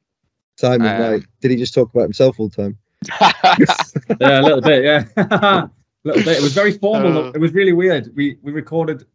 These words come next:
Speaker 3: on the mics and we had the video on as well, and it was very weird. I was sat up really
Speaker 1: Right.
Speaker 3: straight, and so was he. And I think he had a suit jacket on. Don't know why.
Speaker 1: Right.
Speaker 3: It was one of them ones.
Speaker 2: Yeah,
Speaker 3: Yeah.
Speaker 2: I loved it. Um, I'll let you go here,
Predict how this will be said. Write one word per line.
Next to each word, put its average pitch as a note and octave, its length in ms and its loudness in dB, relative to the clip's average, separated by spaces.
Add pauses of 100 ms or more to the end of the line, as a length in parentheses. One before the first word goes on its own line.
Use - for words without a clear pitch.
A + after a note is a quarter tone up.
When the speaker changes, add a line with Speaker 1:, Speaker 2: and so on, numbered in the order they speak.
Speaker 3:
on C3+ 100 -6
the C#3 60 -2
mics C3+ 460 -4
and B2 120 -4
we B2 80 -2
had B2 180 -2
the A#2 100 -4
video B2 300 0
on A2+ 140 0
as G#2 120 -4
well, A#2 200 0
and G#2 200 -2
it - 420 -20
was G#2 100 -8
very B2 180 4
weird. G#2+ 360 2
I - 60 -12
was G#2+ 120 -6
sat B2+ 120 0
up A2 120 -4
really A2+ 160 -2
Speaker 1:
Right. G#2 80 0
Speaker 3:
straight, G#2+ 200 -4
and G#2 120 -12
so A2 140 -4
was G#2+ 160 -2
he. G#2+ 140 -2
And G#2 120 -6
I G2 60 -8
think B2 140 -10
he - 20 -10
had G2 100 -8
a F#2+ 40 -12
suit F#2+ 180 -8
jacket - 260 -6
on. F2+ 180 -6 (200)
Don't G#2 120 -2
know F#2+ 60 -2
why. F2+ 180 0 (580)
Speaker 1:
Right. G2+ 100 -14
Speaker 3:
It - 80 -20 (180)
was G#2 80 -2
one G#2+ 140 2
of G2 60 2
them G2 120 4
ones. F#2 280 -4 (300)
Speaker 2:
Yeah, F#2 260 -12
Speaker 3:
Yeah. G3 220 -2
Speaker 2:
I G#2 40 -20
loved G2 180 -20
it. - 120 -18 (760)
Um, F#2+ 340 -10
I'll - 100 -4
let G3+ 120 4
you - 100 -8
go F#2 200 -6
here, F2+ 180 -6